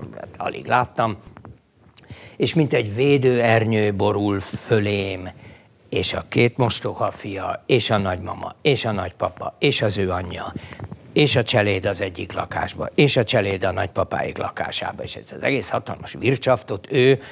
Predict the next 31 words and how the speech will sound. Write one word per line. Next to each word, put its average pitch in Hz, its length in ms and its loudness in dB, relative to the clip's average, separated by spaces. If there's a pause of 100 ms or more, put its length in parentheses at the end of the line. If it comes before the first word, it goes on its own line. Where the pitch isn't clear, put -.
(140)
és 92 160 -4
anyám 85 360 -6
is, - 200 -8
aki 95 360 -10 (100)
szoprán 87 520 -6
volt 92 220 -8
az - 140 -10
operába, 117 600 0 (420)
tette - 300 -2
a 73 80 -10
dolgát, 123 540 4 (220)
hogy 117 200 0
ők 104 180 0
eltartják. 76 600 -6
De 123 280 0 (520)
mint 165 220 0
az 175 160 2
arisztokrata 104 720 -2
gyerekek, 156 580 2
jó, 117 160 0
egy 117 160 -2
héten 143 340 2
egyszer 143 460 4
meg 123 160 0
kellett - 300 -8
mosakodni, 143 580 4
és 123 160 -2
akkor - 160 -8
nagymama 117 540 2 (260)
oda 95 260 4
vezetett 85 840 0